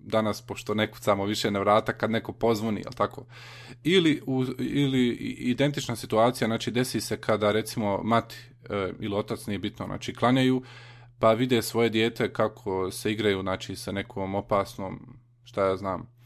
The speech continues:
stva-, stvarčicom ko što je, znači, utičnica, znači, i tako dalje. Pa hajmo pogledat kako ćemo u ovoj situaciji postupiti,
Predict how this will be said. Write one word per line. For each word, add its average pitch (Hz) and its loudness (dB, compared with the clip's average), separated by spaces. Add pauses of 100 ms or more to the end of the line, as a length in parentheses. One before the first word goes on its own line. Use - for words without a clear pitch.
(440)
stva-, 113 0
stvarčicom 113 0
ko 101 -4
što - -8
je, 92 -2
znači, 98 -4
utičnica, 110 -6
znači, 92 -8
i 90 -8
tako - -6
dalje. 95 -2 (420)
Pa 101 0
hajmo 127 2
pogledat 117 2
kako - -2
ćemo 107 -2
u 107 2
ovoj 110 -2
situaciji - 0
postupiti, - -6